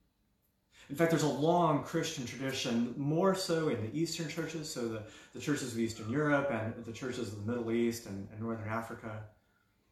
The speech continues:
There's a long tradition of crying out, specifically using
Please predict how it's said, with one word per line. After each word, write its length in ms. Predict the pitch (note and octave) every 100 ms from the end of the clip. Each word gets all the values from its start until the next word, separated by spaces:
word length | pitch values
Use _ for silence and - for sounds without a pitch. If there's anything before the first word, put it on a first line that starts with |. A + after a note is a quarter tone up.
| _ _ _ _
There's 160 | C#3 C#3
a 120 | C3 B2
long 420 | C#3+ E3 F3 F3
tradition 680 | - D3 C3 B2 C3+ B2+ C3 - _ _ _ _ _ _ _ _ _ _ _
of 360 | B2+ B2 A2+ - - _ _
crying 420 | - E3+ E3+ D3+
out, 260 | D#3 C#3+ -
specifically 640 | - - F#3+ B3+ - D3 C3+
using 400 | F#3 G#3 B2